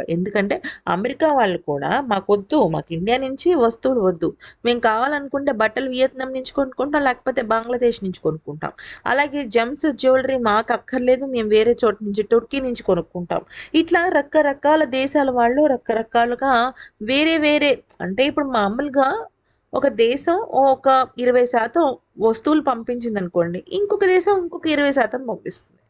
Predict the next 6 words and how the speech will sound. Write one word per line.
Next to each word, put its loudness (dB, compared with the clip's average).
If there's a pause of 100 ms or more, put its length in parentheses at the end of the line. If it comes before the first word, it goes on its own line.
(440)
ఇప్పుడు 2
మన -2
భారతదేశం -2
జెమ్స్ -2
జ్యువెలరీ 2
పంపిస్తుంది, -6